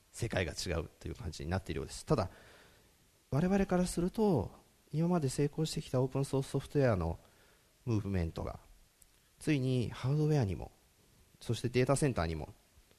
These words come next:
波及するんだ。きっと成功するに違い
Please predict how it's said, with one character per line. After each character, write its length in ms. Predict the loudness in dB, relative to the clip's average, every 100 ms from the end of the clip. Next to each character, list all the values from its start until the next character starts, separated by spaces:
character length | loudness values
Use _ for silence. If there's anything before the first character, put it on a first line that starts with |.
| -10
波 100 | -2
及 180 | 0
す 120 | 2 4
る 100 | 4
ん 40 |
だ。 160 | 2 -8 -20 _ _ _ _ _ _ _ _ _ _ _ -14 -14
き 60 | -12
っ 40 |
と 100 | -2
成 120 | 4 6
功 140 | 4
す 100 | 6
る 80 | 4
に 80 |
違 40 |
い 40 | 4